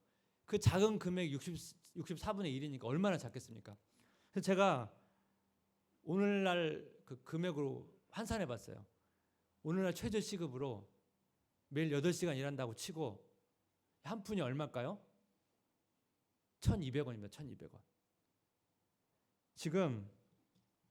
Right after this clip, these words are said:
소송이 있을 때 이 천이백 원까지 다 갚아야 된다는 거예요. 이게 무슨 얘기를 하고 있는 거죠? 화해가 이루어질 때 철저히 온전히 이것이 이루어져야 된다는 거예요.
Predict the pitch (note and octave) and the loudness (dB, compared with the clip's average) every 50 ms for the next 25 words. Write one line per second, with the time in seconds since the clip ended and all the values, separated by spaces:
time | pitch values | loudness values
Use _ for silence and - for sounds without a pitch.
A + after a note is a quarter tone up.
0 | _ _ _ _ - A#3 A#3 A#3 A#3 A3 G3+ E3+ C#3+ - - D#3 B2 - F#3+ F#3 | _ _ _ _ -6 -2 2 2 4 4 4 2 2 0 -2 -4 -2 0 2 2
1 | D3 A2+ G#2+ G#2 - - _ _ _ _ _ _ _ _ _ _ _ _ D#3+ D#3+ | 2 2 -2 -6 -12 -18 _ _ _ _ _ _ _ _ _ _ _ _ -4 -4
2 | D#3+ - - B3 C4 C4 B3 A#3+ A#3 G3+ E3 D#3+ D3 F#3+ F#3+ F#3 F3 D#3+ F#3 F#3 | -2 -2 0 2 4 4 4 4 4 4 4 6 6 6 6 6 4 2 2 0
3 | F#3 - D3 D#3+ D3+ B2+ G#2+ G#2+ - - - D#3 - - - - - F3+ F#3+ D#3 | 0 0 0 0 0 -2 -2 -6 -10 -12 -12 -12 -10 -10 -10 -2 0 2 2 2
4 | D#3 B2+ A#2 A#2 A2+ A#2+ - - G#2+ - A#2 - _ _ _ _ _ _ _ _ | 2 0 -2 -4 -6 -10 -12 -14 -14 -16 -16 -20 _ _ _ _ _ _ _ _
5 | _ _ _ _ _ - F3+ E3+ C#3 E3 F#3+ B3+ B3+ A#3+ G3+ F#3 F3+ F3 D#3 D3 | _ _ _ _ _ -8 -6 -4 -2 0 2 4 6 6 6 6 4 4 0 -2
6 | C#3+ C3 B2+ B2 A#2+ - G3 A#3 - - _ _ _ _ _ _ _ _ _ _ | -4 -4 -4 -6 -6 -6 -6 -8 -10 -16 _ _ _ _ _ _ _ _ _ _
7 | _ _ _ _ _ _ _ _ _ _ _ _ _ _ - - G#3+ B3 B3 A#3 | _ _ _ _ _ _ _ _ _ _ _ _ _ _ -6 -2 2 4 4 6
8 | A3 G3 D#3+ D3 E3 F3+ E3+ C#3 C#3+ C3 B2+ - F#3+ F3 C#3+ A2+ G#2 - - _ | 6 6 6 8 6 6 6 4 0 -2 0 0 2 2 2 0 -2 -6 -12 _
9 | _ _ _ - - - C#4+ C4+ - - A#3+ G#3+ F#3+ G3 F#3+ E3 C3 B2+ C3+ D#3+ | _ _ _ -6 2 2 2 2 2 2 4 4 6 6 4 4 2 2 2 2
10 | F#3 F#3+ G3 G3 F#3 F3 E3+ F3+ F3+ D3 A#2 G#2+ G2 - _ _ _ _ _ _ | 4 4 4 2 2 0 -2 -2 -2 -4 -4 -6 -10 -14 _ _ _ _ _ _
11 | _ D#3+ D#3+ F3 G3 D#3 D3 C3+ C3+ D3+ F3 F#3 E3+ C#3 C3+ A#2+ C3 C3+ C3 B2+ | _ 0 2 2 2 2 2 0 2 4 4 4 2 0 -2 -4 -4 -4 -4 -6
12 | A#2 A2+ G#2 F#2+ - - G2 | -6 -8 -10 -14 -16 -16 -18